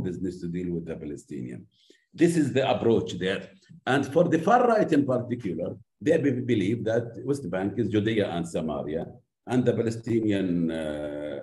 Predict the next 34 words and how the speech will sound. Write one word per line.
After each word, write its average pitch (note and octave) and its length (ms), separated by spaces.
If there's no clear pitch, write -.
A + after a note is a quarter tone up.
and G#2+ 200
the G#2+ 200
Israel, G2+ 840
the, F2 180
the F#2 60
Jewish, A#2 540
uh, D2+ 720
Israelis F2 580
are A2+ 180
already C3 380
did E2+ 340
the, F2+ 160
uh, D#2+ 440
concessions A#2+ 920
to G2+ 100
the, F#2+ 160
to, - 140
to G#2+ 80
the A2 200
Arabs G2 580
by A#2+ 300
accepting B2 540
Jordan A#2 440
as B2 260
independent B2 640
state, C3 500
because E2+ 380
from G2+ 280
their A#2 280
own E3+ 260
belief, F#2 380
Jordan A2 380
is G#2 160
part C3+ 320